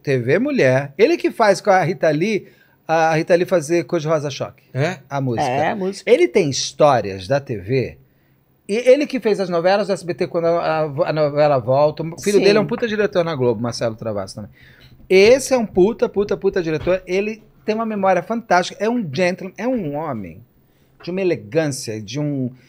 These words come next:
Speaker 1: que é, é, é, todo mundo da velha guarda fala, era a única <laughs> pessoa que não gritava. É um homem
Speaker 2: É.
Speaker 1: educadíssimo,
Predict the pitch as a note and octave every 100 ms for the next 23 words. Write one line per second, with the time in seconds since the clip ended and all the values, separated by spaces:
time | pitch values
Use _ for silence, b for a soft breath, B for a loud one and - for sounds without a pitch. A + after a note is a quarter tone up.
0 | b b - F3+ G3 G3 G3 G3 G#3 G3+
1 | F#3+ F#3 F3 - A3 G#3+ F3 - E3 C#3+
2 | D3 C#3+ C#3+ D#3+ F3 E3 C#3+ C#3 D3 G3
3 | D#3+ C#3+ - G#3+ D#3+ D#3 F3 D#3 D#3 F#3
4 | - - C3 - - B B B B -
5 | A3+ A#3+ A3 A3+ G#3 - G3 C#3+ B2+ E3+
6 | G#3 G3+ - G3 F#3 F#3 F3+ F3+